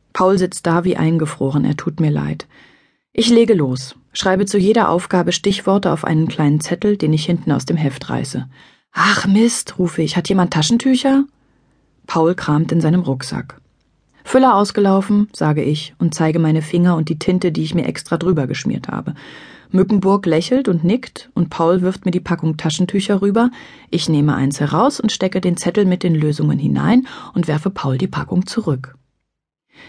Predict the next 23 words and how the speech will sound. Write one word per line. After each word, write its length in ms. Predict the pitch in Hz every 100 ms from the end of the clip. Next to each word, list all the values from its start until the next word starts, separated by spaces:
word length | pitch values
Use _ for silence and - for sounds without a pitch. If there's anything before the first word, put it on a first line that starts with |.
| -
Ich 120 | 185
sehe 220 | - 226 202
Paul 280 | 190 202
im 100 | 202
Augenwinkel 680 | - 165 202 196 202 196 202
und 160 | 170 170
wie 80 |
er 100 | 180
sich 180 | 175 170
langsam 560 | 165 156 214 208 196 190
und 140 | -
automatisch 680 | 165 170 165 151 185 202 -
bewegt, 580 | 160 151 160 - - -
roboterartig 840 | 185 208 165 - 143 156 190 -
nestelt 440 | 170 196 - 196 180
er 100 | 165
den 120 | 160
Zettel 300 | 175 180 170
hervor 440 | 160 - 143 160 156 - - -
und 140 | 180
unter 240 | 170 160 165
sein 180 | 175
Aufgabenblatt. 800 | - 135 - - - - - 131